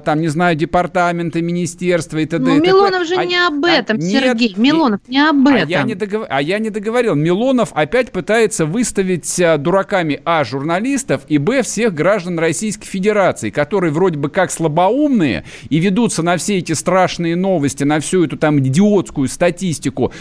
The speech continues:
Speaker 1: Там
Speaker 2: Вот щас ты
Speaker 1: сегодня,
Speaker 2: популизмом занялся.
Speaker 1: сегодня
Speaker 2: Ой.
Speaker 1: заболело восемь тысяч тридцать девять человек.
Speaker 2: Ты три
Speaker 1: Умерло
Speaker 2: минуты назад
Speaker 1: сто
Speaker 2: сказал,
Speaker 1: человек.
Speaker 2: что люди хавают именно те заголовки,
Speaker 1: Нет.
Speaker 2: которые они хавают, а сейчас говоришь, м, не все дураки, нет, зачем же так,
Speaker 1: Так
Speaker 2: Милонов?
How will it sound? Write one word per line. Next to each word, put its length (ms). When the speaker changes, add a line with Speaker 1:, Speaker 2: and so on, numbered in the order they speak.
Speaker 1:
Там 160
Speaker 2:
Вот 100
щас 140
ты 100
Speaker 1:
сегодня, 160
Speaker 2:
популизмом 480
занялся. 400
Speaker 1:
сегодня 400
Speaker 2:
Ой. 80
Speaker 1:
заболело 760
восемь 640
тысяч 480
тридцать 600
девять 420
человек. 880
Speaker 2:
Ты 180
три 180
Speaker 1:
Умерло 60
Speaker 2:
минуты 140
назад 380
Speaker 1:
сто 200
Speaker 2:
сказал, 340
Speaker 1:
человек. 720
Speaker 2:
что 80
люди 140
хавают 560
именно 300
те 180
заголовки, 520
Speaker 1:
Нет. 180
Speaker 2:
которые 420
они 240
хавают, 480
а 80
сейчас 300
говоришь, 340
м, 160
не 200
все 280
дураки, 560
нет, 760
зачем 380
же 80
так, 140
Speaker 1:
Так 160
Speaker 2:
Милонов? 240